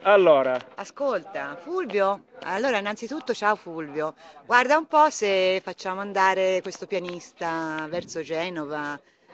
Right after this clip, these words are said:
Speaker 2: i primi di dicembre, perché
Speaker 1: Eh, non sarebbe
Speaker 2: lui è
Speaker 1: male, eh.
Speaker 2: disponibile e mi
Speaker 1: Eh.
Speaker 2: sembra che sia un'occasione da non perdere. Beh,
Speaker 1: Eh, l'hai sentito tu dal vivo, eh?
Speaker 2: l'ho sentito, ma, insomma, l'ho sentito anche a
Speaker 1: Anche a
Speaker 2: Massarosa,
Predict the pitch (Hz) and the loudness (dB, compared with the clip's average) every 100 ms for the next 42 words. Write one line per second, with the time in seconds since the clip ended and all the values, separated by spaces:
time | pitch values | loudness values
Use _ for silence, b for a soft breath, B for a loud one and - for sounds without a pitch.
0 | b - - 180 175 175 165 170 151 180 | b -18 -10 -8 -6 -8 -8 -6 -4 -2
1 | 156 147 143 143 - - 147 - - - | -4 -6 -6 -6 -10 -16 -16 -14 -12 -8
2 | 165 156 147 143 139 170 240 262 185 214 | -4 -4 -4 -6 -2 0 4 4 4 0
3 | 143 294 220 214 165 143 143 147 170 170 | 2 0 0 -4 -6 -6 -8 -6 -8 -8
4 | 160 185 214 220 214 - 202 196 - 185 | -10 -4 -2 0 -2 -6 -6 -6 -6 -8
5 | 180 190 170 160 - 202 151 135 120 127 | -6 -6 -6 -8 -8 -8 -6 -8 -10 -12
6 | 127 _ _ 156 123 127 131 143 135 131 | -14 _ _ -8 -6 -6 -4 -4 -4 -6
7 | 123 120 120 120 104 113 131 - 175 196 | -6 -10 -10 -12 -10 -12 -12 -10 -6 -6
8 | 185 - 180 175 139 - 117 - - 127 | -8 -8 -8 -6 -8 -12 -16 -16 -14 -12
9 | 135 165 165 180 170 170 160 170 - 190 | -10 -10 -10 -6 -6 -4 -4 -4 0 0
10 | 180 175 | 4 4